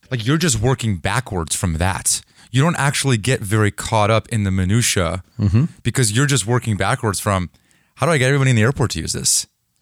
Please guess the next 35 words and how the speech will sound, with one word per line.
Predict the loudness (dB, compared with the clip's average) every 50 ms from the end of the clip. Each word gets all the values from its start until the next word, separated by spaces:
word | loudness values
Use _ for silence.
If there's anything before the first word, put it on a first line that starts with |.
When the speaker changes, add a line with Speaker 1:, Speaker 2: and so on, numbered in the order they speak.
| _ _ _ _ -2
Speaker 1:
And | 0 2
then | 2 2
we | 2 2
can | 2 0 0 0 0
figure | -2 -2 -2 0 2 2 2
out | 2 2 0
the | 0 0
solutions | 0 0 0 0 0 2 2 2 2 0 -2 -2
to | -2 -4
get | 0 0 0 0 0 -4
there. | -6 -6 -6 -8 -10 _ -2
Speaker 2:
Mm-hmm. | 0 2 2 0 0 -2 -8 _ _ _ _ _ _ _
Speaker 1:
Rather | -4 -2 0 2 2 2 2 2 2 2
than, | 2 2 2 2 2 0 -2 -4 _ _ _ _ _ -14 -6 0
how | 2 4 4 4 4 4
do | 4 4 4 4
I | 4 4 4 2 2 2 2 0 0 -2 -4 -10 _ _ _ _ _ _ _ _ _ _ _ _ _ _ _ _ _ _ _ _ _
use | -10 -4 -2 0 2 2 2 2 2 0 0 -2 -2 -4 -6 _ _ _ _ _ _ _ _ _ _ _ 0
A | 2 2 4 4
I | 4 4 4 4 4 2 0
or | 0 -2 -2 -2
crypto | -2 -2 -2 -2 -2 0 2 2 4 4 4 2
or | 2 0 -2 -2
P | -2 -4 -2 2 2
L | 4 4 2
G | 2 2 0 2 2 0 0
or | -2 -2 -2
pick | 0 0 0 0 0 -2
your | -2 0
acronym | 0 0 -2 0 0 0 0 0 0 -2 -2 -4 -6 -8 -12 _ _ _ _ _ _ _ -8 -6
because | -4 0 0 0 2
I | 0
should? | 0 0 -2 0 0 -2 -2 -2 -8 -14 -14 -12 -6 -2
Speaker 2:
Right, | -2 0 0 -2 -4 -6 -16 -18 _ _ _ _ _ _ _ _ _ _ -2
right, | 0 0 0 0 -2 -10